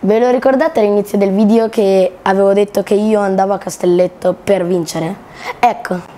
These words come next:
ci vediamo qua in, che partiamo in seconda posizione in prima fila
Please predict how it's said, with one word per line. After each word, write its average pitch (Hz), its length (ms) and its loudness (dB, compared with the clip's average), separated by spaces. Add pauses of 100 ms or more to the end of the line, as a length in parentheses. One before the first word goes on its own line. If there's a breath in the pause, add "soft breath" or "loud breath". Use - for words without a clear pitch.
ci - 160 -2
vediamo 220 360 2
qua 226 320 0
in, 190 440 0
che 196 140 -4
partiamo 196 480 -2
in 190 100 0
seconda 233 380 -2
posizione 208 460 -2
in 190 60 -2
prima 233 220 0
fila 208 340 -4